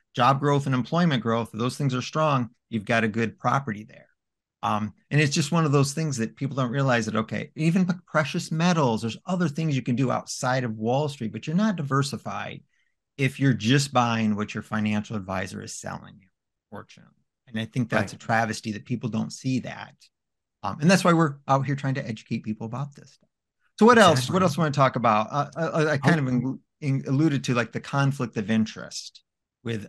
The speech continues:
Speaker 1: a
Speaker 2: Yeah.
Speaker 1: financial advisor. Let's talk about the products that they typically sell.
Speaker 2: I, I wanna, I wanna ask you this question. This is one of
Speaker 1: Okay.
Speaker 2: the, my investors asked me this question that, so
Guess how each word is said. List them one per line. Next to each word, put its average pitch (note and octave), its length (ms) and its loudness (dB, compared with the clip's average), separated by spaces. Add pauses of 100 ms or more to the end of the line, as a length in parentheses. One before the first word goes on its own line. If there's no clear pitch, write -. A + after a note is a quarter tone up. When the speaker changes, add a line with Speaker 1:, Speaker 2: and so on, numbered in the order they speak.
Speaker 1:
a A2+ 120 -6
Speaker 2:
Yeah. B2+ 100 -6
Speaker 1:
financial A2 440 -2
advisor. G2 580 -10
Let's A#2+ 140 -12
talk C#3 180 -2
about A#2 200 -2
the - 160 -14
products A2 380 -4
that A2 80 -18
they - 100 -10
typically - 400 -16
sell. - 440 -12 (380)
Speaker 2:
I, C#3 80 2
I C#3 140 6
wanna, G3 220 6
I B2 100 2
wanna F3 200 4
ask C#3 260 0
you B2+ 60 2
this A#2+ 160 -2
question. A2+ 380 -2
This A2 140 -4
is - 120 -10
one A#2+ 140 2
of G#2+ 120 2
Speaker 1:
Okay. G2+ 100 -6
Speaker 2:
the, F#2+ 280 -4 (240)
my A#2+ 220 4
investors G#2 540 0
asked G2 420 -4
me F#2 60 -2
this F2+ 180 -6
question F2+ 500 -6
that, F2 200 -6 (640)
so D3+ 500 4